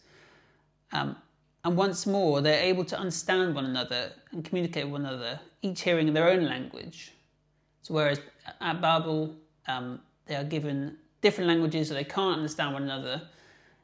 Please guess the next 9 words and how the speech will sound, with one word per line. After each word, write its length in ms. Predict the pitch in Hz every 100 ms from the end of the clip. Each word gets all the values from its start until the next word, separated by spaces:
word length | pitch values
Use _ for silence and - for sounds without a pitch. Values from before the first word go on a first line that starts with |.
| _
now 180 | 185 165
they 140 | 151 143
have 280 | 147 147 -
different 280 | 185 175
languages 480 | 151 143 139 139 147
in 60 | 160
the 80 | 143
same 320 | 165 170 165
place, 560 | 156 139 143 - -